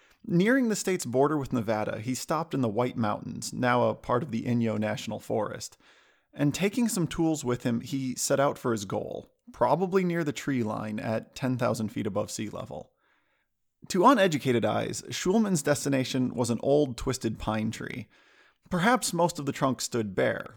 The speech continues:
stripped of bark, with only one little patch of green showing that the tree still lived. Taking out his tools, Schulman would have started boring a sample. Here, high in the mountains, the winters are harsh,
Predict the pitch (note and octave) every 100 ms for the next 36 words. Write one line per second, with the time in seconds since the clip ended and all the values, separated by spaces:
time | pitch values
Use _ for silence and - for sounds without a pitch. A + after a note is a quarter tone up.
0 | - - - D3 B2 - - A#2 G2+ -
1 | A#2 A2+ - - - C3 B2+ A#2 C3 C3
2 | B2+ A2 - A2+ A#2 A2+ G2+ B2+ A2+ A2+
3 | D3 - B2 A2+ G#2+ A#2 - A#2 - A#2
4 | G2+ A2 A2 - - _ _ _ _ _
5 | _ _ _ - C#3+ G#3+ A#3 B3 F#3 -
6 | - B2+ A#2 - A#2+ F3 F#3 G3 E3 C#3+
7 | - C#3+ B2+ G#2+ A#2 A#2+ A#2 G#2 - A2
8 | G#2 - - - _ _ _ _ _ _
9 | - D3 A#3 F3+ C3+ - - F#3 G#3+ E3
10 | C3 C3 A#2 A2+ G#2 B2+ E3+ F3+ D#3+ C#3
11 | B2 A#2 - - B2 - - -